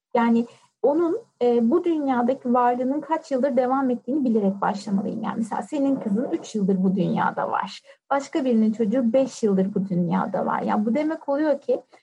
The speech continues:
senden çok daha kısa süredir bu dünyada var. O yüzden birçok şeyi bilmiyor.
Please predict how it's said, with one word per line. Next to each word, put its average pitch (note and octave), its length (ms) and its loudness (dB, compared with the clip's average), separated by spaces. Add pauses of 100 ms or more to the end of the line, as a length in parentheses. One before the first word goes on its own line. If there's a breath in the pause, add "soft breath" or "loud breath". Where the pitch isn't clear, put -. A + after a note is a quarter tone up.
(320 soft breath)
senden D4+ 300 0
çok - 260 -8
daha C#4 220 -2
kısa C4+ 240 -4
süredir G3 460 -2
bu F#3+ 140 -2
dünyada F#3+ 480 0
var. - 160 -4
O B3 100 0
yüzden D#4 380 -2
birçok E4+ 260 -4
şeyi C4 240 0
bilmiyor. G3+ 400 0